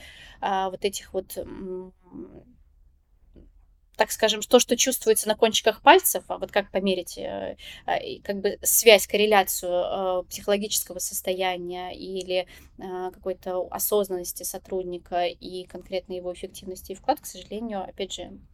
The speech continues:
ну, наши слушатели дорогие, если кто-то знает, как это измерять, я с удовольствием по-, по-, послушаю, и, может быть, отдельный подкаст на эту тему. А, вот, а, что мы, э, смотрим и что мы стараемся делать, это как раз подсвечивать, потому что же,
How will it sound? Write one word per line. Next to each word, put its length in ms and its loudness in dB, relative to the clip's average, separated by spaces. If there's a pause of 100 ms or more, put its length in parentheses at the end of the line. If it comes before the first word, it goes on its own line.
(100)
ну, 140 -12 (340)
наши 200 -8
слушатели 460 -2
дорогие, 380 0
если 280 0
кто-то 360 0
знает, 340 2
как 140 -6
это 140 -4
измерять, 540 2
я 200 -6
с 120 -10
удовольствием 500 -2
по-, 180 -10
по-, 180 -6
послушаю, 560 0
и, 40 -6
может 180 -10
быть, 100 -16
отдельный 320 -4
подкаст 380 0
на 60 -2
эту 140 -12
тему. 380 -8 (540)
А, 340 2
вот, 340 6
а, 200 6
что 420 8
мы, 360 4
э, 280 2
смотрим 640 4
и 120 -8
что 180 -2
мы 100 -8
стараемся 640 -2
делать, 320 -4
это 100 -6
как 120 -12
раз 120 -4
подсвечивать, 540 -4
потому 200 -8
что 180 -10
же, 160 -2